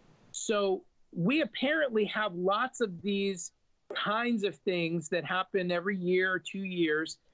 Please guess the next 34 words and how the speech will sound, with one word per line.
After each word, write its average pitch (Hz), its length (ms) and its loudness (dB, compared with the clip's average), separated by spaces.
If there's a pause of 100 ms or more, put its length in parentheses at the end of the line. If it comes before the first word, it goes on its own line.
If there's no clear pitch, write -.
(180)
these 170 280 0
new 196 260 4
flu-like 190 800 2
things 185 280 0
come 214 220 -4
out. 180 280 0 (400)
It 202 140 2
might 277 300 4
even 214 240 4
be 196 180 4
predictable 165 960 0
that 160 200 2
every 175 240 0
couple 208 360 2
years 208 380 2
you 170 80 -8
can 165 140 -6
expect 156 500 -2
a 170 40 2
new 254 260 4
one. 160 400 0 (380)
So 208 280 0
on 208 180 2
the 196 80 0
more 233 280 2
extreme 277 640 0
level 170 360 2
of 151 160 -2
the 156 100 0
conspiracy 151 840 0
theory, 143 320 4
you 190 180 2
could 190 240 -2 (220)
say 165 500 2